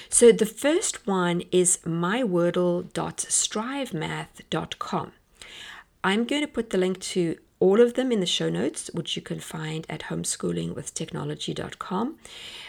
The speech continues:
Uh, otherwise, if you, you know, just kind of Google My Wordle and Strive Math, you'd probably find it. Now, this looks very similar to the original game, but the difference here is that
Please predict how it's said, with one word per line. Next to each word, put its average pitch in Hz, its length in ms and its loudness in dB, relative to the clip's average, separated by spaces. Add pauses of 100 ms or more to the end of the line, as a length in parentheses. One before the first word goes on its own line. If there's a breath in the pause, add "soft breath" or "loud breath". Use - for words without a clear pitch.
(140 loud breath)
Uh, 170 440 -2
otherwise, 175 640 2
if - 200 -10
you, 151 260 -2
you 156 80 -2
know, 151 120 -2
just - 140 -8
kind 160 120 -4
of 151 80 -8
Google 160 220 0
My 156 180 -2
Wordle 151 380 2
and 120 100 -4
Strive 185 460 -2
Math, - 320 -6
you'd - 140 -8
probably - 280 -8
find - 380 -10
it. - 180 -16 (1400 loud breath)
Now, 190 120 2
this 233 280 2 (220)
looks 185 380 4
very 185 560 8
similar 170 680 0 (140)
to 151 320 -2
the 147 280 -4 (280)
original 147 420 -2
game, - 400 -4 (680 loud breath)
but 180 180 -2
the 190 120 0 (260)
difference 233 540 4
here 214 300 2
is 160 380 0
that 151 360 -6